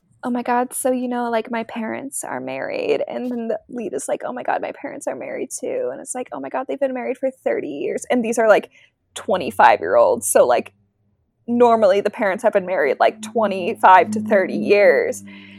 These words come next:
And so it's the same thing of being like, "Oh my God, my parents have been married thirty years. Oh my God, my parents just celebrated their thirtieth." Like, wow, we have so much in common and, like,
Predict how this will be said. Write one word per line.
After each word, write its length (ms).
And 160
so 120
it's 160
the 100
same 320
thing 180
of 80
being 140
like, 200
"Oh 40
my 120
God, 200
my 80
parents 280
have 100
been 80
married 260
thirty 160
years. 260
Oh 60
my 60
God, 140
my 80
parents 340
just 320
celebrated 420
their 140
thirtieth." 480
Like, 160
wow, 80
we 80
have 160
so 520
much 300
in 260
common 800
and, 380
like, 400